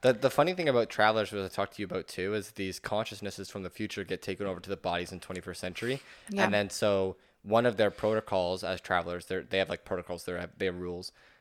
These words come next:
Speaker 1: One of them is basically, like, you have to make sure you don't blow your cover.
Speaker 2: Mm-hmm.
Speaker 1: And I'm like, it would literally be impossible for you to go take your consciousness, go
Speaker 2: And
Speaker 1: back in
Speaker 2: not blow
Speaker 1: time
Speaker 2: your cover.
Speaker 1: and not blow your cover because of how much,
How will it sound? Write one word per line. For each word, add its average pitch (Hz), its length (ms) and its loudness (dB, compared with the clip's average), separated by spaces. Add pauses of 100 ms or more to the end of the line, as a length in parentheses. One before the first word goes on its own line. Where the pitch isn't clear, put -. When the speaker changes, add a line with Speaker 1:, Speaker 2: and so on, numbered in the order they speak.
Speaker 1:
One 120 220 4
of 120 80 4
them 107 120 4
is 98 140 0
basically, 95 380 -2
like, 90 180 -6
you 101 60 0
have 92 80 0
to - 80 -8
make 92 260 -4
sure - 160 -6
you 90 160 -6
don't 92 240 -2
blow 90 140 -6
your 90 160 -4
cover. 101 400 -6 (200)
Speaker 2:
Mm-hmm. 196 280 -2
Speaker 1:
And 104 100 4
I'm 101 100 2
like, 92 340 0 (840)
it 123 80 4
would 113 260 0
literally 110 360 2
be 107 200 -2
impossible 117 800 -4 (280)
for - 100 -6
you 98 160 -2
to 98 80 -2
go 98 460 2 (160)
take 120 140 -4
your 113 100 -4
consciousness, 104 320 -6
go - 120 -6
Speaker 2:
And 190 80 -6
Speaker 1:
back 185 140 4
in 196 60 0
Speaker 2:
not 190 180 12
blow 190 180 6
Speaker 1:
time 170 80 2
Speaker 2:
your 165 100 -6
cover. - 280 -8
Speaker 1:
and 101 200 2
not 95 200 2
blow 95 100 -2
your 92 100 -2
cover 110 380 -2 (200)
because 107 240 0
of 92 60 -10
how - 120 -4
much, 104 260 -2